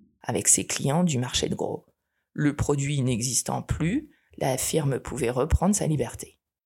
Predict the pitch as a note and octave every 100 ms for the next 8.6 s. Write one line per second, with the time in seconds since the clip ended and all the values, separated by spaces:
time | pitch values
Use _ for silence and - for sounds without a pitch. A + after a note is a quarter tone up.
0 | _ _ _ _ - C#3+ - C#3+ D#3 G#3+
1 | C4 E3 - C#3+ D#3 D3+ C#3+ C3+ - C3
2 | A2+ A#2 C#3 C4+ F4+ G3 B2 - _ _
3 | _ B2+ B2 C3 - B2+ C#3+ B2+ - B2+
4 | A2 A#2+ A#2 - - D3+ B2 C#3+ - -
5 | C#3 - - - G3+ F#3+ F#3 - F3 C#3
6 | C3+ C3+ A2+ F#2 - - B2 - D2+ F2
7 | C#4+ - _ _ _ - C#3+ C#3+ A#2+ C3
8 | G3+ F#3 B2 A2+ G#3+ G#3+